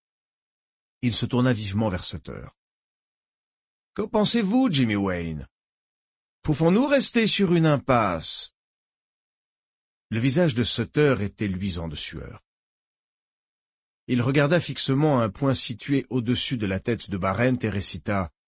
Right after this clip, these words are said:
Les sept anges qui tenaient les sept trompettes se préparèrent à en sonner. Le premier fit sonner sa trompette.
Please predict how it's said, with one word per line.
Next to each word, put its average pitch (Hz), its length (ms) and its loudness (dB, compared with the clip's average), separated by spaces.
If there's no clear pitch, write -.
Les 110 160 -4
sept 175 340 -2
anges 196 400 2
qui 156 180 -2
tenaient 160 400 4
les 151 120 0
sept - 420 -2
trompettes 143 540 0
se - 180 -2
préparèrent 127 720 0
à 123 100 2
en 123 120 0
sonner. 107 500 -2
Le 107 120 -2
premier 147 460 4
fit - 200 -4
sonner 147 360 2
sa 127 160 -2
trompette. 123 640 -2